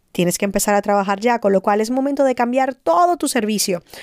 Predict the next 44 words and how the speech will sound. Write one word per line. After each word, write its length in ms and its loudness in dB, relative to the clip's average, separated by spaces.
¿vale? 260 2
Ver 300 0
cómo 240 2
le 80 4
vamos 200 2
a 40 0
aportar 320 0
más 160 0
valor, 320 2
porque 240 -2
me 160 0
niego 560 2
a 100 -4
que 120 -4
subas 280 2
el 60 -4
precio 360 -2
sin 200 -4
aportar 420 -2
valor. 340 -4
Como 280 -4
siempre 440 0
le 180 2
digo, 220 0
yo 160 0
voy 220 2
subiendo 400 0
el 40 -4
precio 320 0
constantemente, 1200 0
¿vale? 280 0
Pero 300 -2
una 260 2
vez 220 0
al 80 0
año 240 0
mínimo 580 2
tenemos 340 -2
que 120 -2
sentarnos 800 0
a 60 -4
hacer 200 -2
una 200 2
revisión 640 0